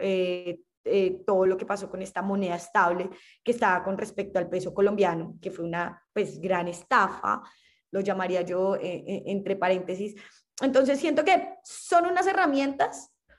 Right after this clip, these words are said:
yo no las us-, usaría a largo plazo, eh, les tendría cuidado,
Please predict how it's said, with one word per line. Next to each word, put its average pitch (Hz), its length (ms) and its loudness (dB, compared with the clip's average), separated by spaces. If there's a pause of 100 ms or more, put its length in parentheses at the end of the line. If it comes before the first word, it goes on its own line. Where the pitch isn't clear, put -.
(600)
yo 220 340 4
no 339 100 4
las 339 140 2
us-, 339 240 -4
usaría 262 420 0
a - 20 6
largo 247 400 2
plazo, 330 520 -2 (640)
eh, 226 420 0
les 220 220 -4
tendría 226 320 0
cuidado, 294 420 4